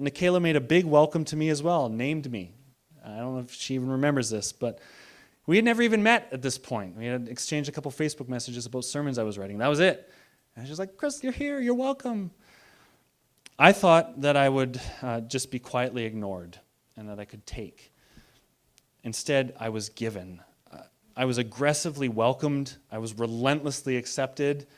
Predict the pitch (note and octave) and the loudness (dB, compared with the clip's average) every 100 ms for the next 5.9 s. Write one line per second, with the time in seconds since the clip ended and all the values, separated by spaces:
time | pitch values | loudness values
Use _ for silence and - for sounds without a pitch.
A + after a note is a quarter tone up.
0 | - - C3 C#3 - A2 B2 D3+ E3 F3 | -20 -8 -4 -4 -6 -4 4 6 8 6
1 | F3 - - - B2+ - D3 C#3+ D3+ C#3+ | 0 -10 -20 -10 -6 -2 -2 0 0 2
2 | D3 D3+ D3+ D#3+ D#3 E3 D#3+ - - - | 4 4 2 0 2 2 0 -8 -20 -20
3 | - - _ - B2 A#2 A2+ A2 A#2 A#2+ | -20 -20 _ -6 -2 0 -2 -4 -6 -8
4 | A2 B2+ B2 A#2+ A2+ A2+ G2+ G2 A#2+ B2 | -2 0 0 -4 -8 -8 -8 -8 -2 2
5 | D#3+ - G3+ F#3+ C#3 C#3 C#3+ - - | 2 2 0 0 0 0 0 -2 -18